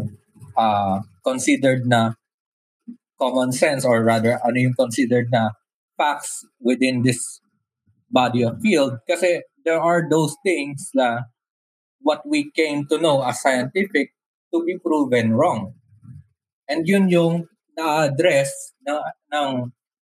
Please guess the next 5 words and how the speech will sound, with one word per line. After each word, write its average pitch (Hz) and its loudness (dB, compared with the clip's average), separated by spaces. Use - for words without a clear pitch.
idea 143 0
na 120 0
kailangan 147 2
ng 120 0
revolusyon 117 0